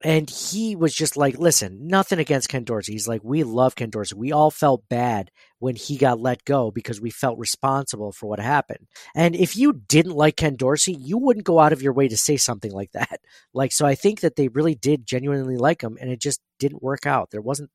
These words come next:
necessarily the right fit, and that's okay. It doesn't make him a bad person or,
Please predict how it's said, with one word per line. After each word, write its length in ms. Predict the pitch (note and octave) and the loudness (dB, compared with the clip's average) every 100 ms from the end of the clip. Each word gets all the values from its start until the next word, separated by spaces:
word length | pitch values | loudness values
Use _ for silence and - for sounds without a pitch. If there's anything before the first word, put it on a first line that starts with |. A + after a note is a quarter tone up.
| _ | _
necessarily 400 | B2+ - C#3 C3+ | -8 -6 -4 -4
the 80 | A#2+ | -4
right 260 | F#2+ B2+ - | -4 -6 -6
fit, 320 | - C3+ - - - - | -8 -8 -8 -18 -20 -12
and 140 | G#2+ | -2
that's 180 | D#3 - | 0 0
okay. 200 | - D#3+ | 2 2
It 60 | A#2+ | 2
doesn't 180 | B2 | 0
make 140 | C3+ B2 | -2 -4
him 80 | A2 | -2
a 40 | |
bad 280 | G#2 A#2 - | 2 2 2
person 420 | F#3+ G3+ G3 F#3 | -2 -2 -2 -2
or, 220 | B2 G#2 | -2 -4